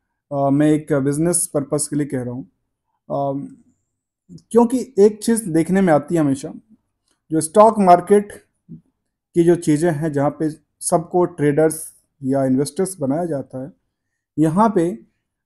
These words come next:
अ, देखना बड़ा आसान है, समझना आसान है, लेकिन एक्चुअल में प्रॉफिट कमाना कितना आसान है वो आप अच्छे से जानते होंगे, मैं उसमें कुछ आगे नहीं कह सकता।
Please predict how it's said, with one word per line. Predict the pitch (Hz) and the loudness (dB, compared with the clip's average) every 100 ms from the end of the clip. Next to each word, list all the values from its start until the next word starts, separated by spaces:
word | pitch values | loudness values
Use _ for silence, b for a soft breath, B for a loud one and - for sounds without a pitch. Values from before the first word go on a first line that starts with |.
| - | -6
अ, | 156 151 147 170 | -2 -2 -4 -12
देखना | 160 202 220 247 | 4 6 6 2
बड़ा | 220 165 | 6 6
आसान | 143 135 143 160 | 6 4 -2 -2
है, | 185 247 233 | -2 -6 -10
समझना | - 175 180 190 226 | -8 -2 0 2 2
आसान | 214 139 - 135 165 | 4 2 0 -4 -4
है, | 202 233 _ _ _ _ | -6 -12 _ _ _ _
लेकिन | 180 185 202 196 - | -2 0 0 0 2
एक्चुअल | - 240 240 254 | 0 2 2 2
में | 233 | 2
प्रॉफिट | 185 196 220 233 | 2 2 2 -4
कमाना | - 160 160 175 208 220 - _ _ _ _ | -2 0 2 2 0 -2 -10 _ _ _ _
कितना | 170 202 | -4 0
आसान | 214 196 - 190 196 | 4 2 2 2 2
है | 196 | 2
वो | 175 180 | 4 4
आप | 175 175 - - _ _ | 4 0 -20 -20 _ _
अच्छे | 226 - 196 | -12 -4 0
से | 190 | 0
जानते | 151 135 131 170 | 0 0 0 -2
होंगे, | 143 123 135 _ _ _ _ _ _ _ _ _ _ | -6 -6 -12 _ _ _ _ _ _ _ _ _ _
मैं | 151 | -2
उसमें | 151 175 | -2 -4
कुछ | 170 170 | -6 -4
आगे | 139 139 170 | -2 0 0
नहीं | 165 | -2
कह | 160 135 | -2 -6
सकता। | - - - | -8 -16 -10